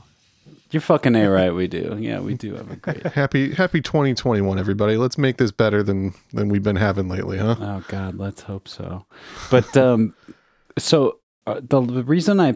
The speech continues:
Speaker 1: I was, I almost picked the, the, uh, song Rumors instead of the one that I picked for the last track, because Rumors is, is kind of an interesting track, and I always like a song with a little dialogue in the middle.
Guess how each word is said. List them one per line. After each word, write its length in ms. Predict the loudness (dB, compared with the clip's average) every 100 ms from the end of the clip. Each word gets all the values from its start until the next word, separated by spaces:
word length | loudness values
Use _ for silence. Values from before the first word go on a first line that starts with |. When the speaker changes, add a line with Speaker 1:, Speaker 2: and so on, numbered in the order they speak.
| 2
Speaker 1:
I 120 | 4
was, 220 | 4 2 2
I 160 | 4 4
almost 360 | 4 2 0
picked 240 | 0 -2 -2
the, 680 | -2 2 4 4 4 2 -4 -14
the, 460 | -8 -4 -2 -2
uh, 220 | -4 -6
song 340 | -4 2 4 4
Rumors 880 | 4 4 6 4 2 -2 -8 -12 -6
instead 380 | -2 0 2 4
of 100 | 4
the 100 | 2
one 360 | 2 2 2 2
that 180 | 0 -2
I 120 | -4
picked 300 | -4 -8 -6
for 160 | -6
the 120 | -2 -2
last 340 | 0 -2 -4
track, 320 | -4 -4 -4
because 300 | -8 -6 0
Rumors 420 | 2 4 2 0
is, 220 | -2 -4 -8 -20 -20 -20 -2
is 80 |
kind 140 | 4 6
of 120 | 6
an 80 | 4
interesting 500 | 2 0 -4 -2 0
track, 280 | 2 2 4
and 100 | 4
I 80 |
always 220 | 4 4 2
like 180 | 2
a 80 | 0
song 300 | 0 0 2
with 160 | 0 0
a 60 |
little 220 | -2 -2 -2
dialogue 600 | -2 0 2 2 0 -2
in 100 | -4
the 60 |
middle. 320 | -2 -2 -4